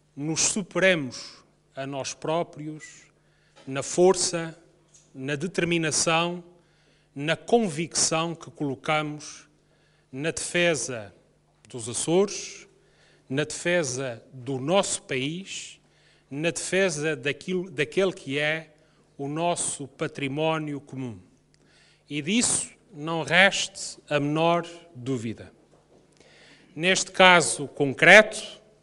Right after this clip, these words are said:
da base das lajes, confiamos naturalmente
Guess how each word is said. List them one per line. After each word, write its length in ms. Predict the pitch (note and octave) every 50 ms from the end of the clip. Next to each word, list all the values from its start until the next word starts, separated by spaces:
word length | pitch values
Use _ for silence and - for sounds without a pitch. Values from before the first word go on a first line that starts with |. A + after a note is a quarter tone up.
| _ _ _ _ _ _ _ _ _ _ _ _ -
da 140 | C3 B2+ C#3
base 360 | B2+ D3 D3+ D3 C#3 A#2 A#2+
das 160 | B2+ B2+ A2+
lajes, 680 | - B2+ C3+ C#3+ D3+ E3+ E3+ - - - - - - - _ _ _ _ _ _ _ _ _ _ _ _ _ _ - - - - - - - - - - _ _ _ -
confiamos 720 | - F3+ F3 E3+ - - F3 F3+ F#3+ G#3 G#3 F#3 D3 E3+
naturalmente 1160 | F#3 F#3 F#3 - E3+ E3+ D#3 D3+ D3 D#3 E3+ F#3 F#3+ G3 F3+ - - - - - - -